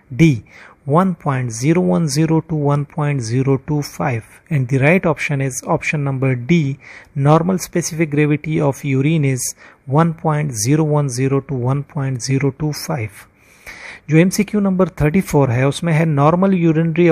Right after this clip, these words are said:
output ranges between blank M L per day। नॉर्मल यूरिनरी आउटपुट जो है, कितना यूरिन एक्सक्रीट करते हैं डेली हम,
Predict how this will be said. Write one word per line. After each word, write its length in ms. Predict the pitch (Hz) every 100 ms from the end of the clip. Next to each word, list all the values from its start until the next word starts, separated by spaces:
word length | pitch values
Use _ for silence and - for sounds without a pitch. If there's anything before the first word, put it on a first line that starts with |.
| 165
output 380 | 165 185 170 156
ranges 340 | 147 151 151 127 135
between 500 | - 156 156 151 175 _ - 135 113
blank 440 | 147 165 170 175 160
M 120 | 156
L 80 | 151 -
per 160 | 165 127
day। 160 | 117 113 -
नॉर्मल 500 | 131 143 156 165 160 165 _ - _ 135
यूरिनरी 600 | 127 143 165 156 165 175
आउटपुट 540 | 170 156 - - 139
जो 180 | 120 127
है, 240 | 120 131 127
कितना 420 | - - 175 165
यूरिन 460 | 135 135 135 143
एक्सक्रीट 440 | 143 - - 175 - -
करते 280 | 123 -
हैं 340 | 139 135 135 131 _ _ 131
डेली 400 | 113 139 131 113 _ - - -
हम, 220 | 135